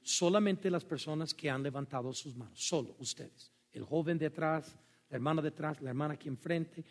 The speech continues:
ahí atrás, de este lado, dos hermanas. Míreme, míreme, míreme. Esto es lo que voy a pedir que hagan. Les voy a pedir que pasen aquí enfrente en un segundito.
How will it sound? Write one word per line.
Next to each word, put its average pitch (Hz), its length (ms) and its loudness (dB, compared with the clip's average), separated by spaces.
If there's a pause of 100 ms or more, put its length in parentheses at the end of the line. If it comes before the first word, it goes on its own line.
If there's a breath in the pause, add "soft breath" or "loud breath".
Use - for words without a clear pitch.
(160 loud breath)
ahí 135 120 -4
atrás, 156 400 0
de 143 80 2
este 147 180 -4
lado, 147 320 0 (300 loud breath)
dos 151 340 2
hermanas. 147 420 -2 (220 loud breath)
Míreme, 120 400 -4
míreme, 151 340 -2 (160)
míreme. 120 240 -8 (720)
Esto 156 220 2
es - 20 6
lo 147 100 2
que 147 120 -2
voy 139 180 2
a 143 60 -2
pedir 143 260 -4
que 143 140 -8
hagan. 107 240 -14 (600 soft breath)
Les 147 140 2
voy 156 220 6
a 180 80 6
pedir 180 260 2
que 165 120 0
pasen 147 380 -2
aquí 143 180 -6
enfrente 151 400 -2
en 123 60 0
un 139 100 0
segundito. 156 600 -4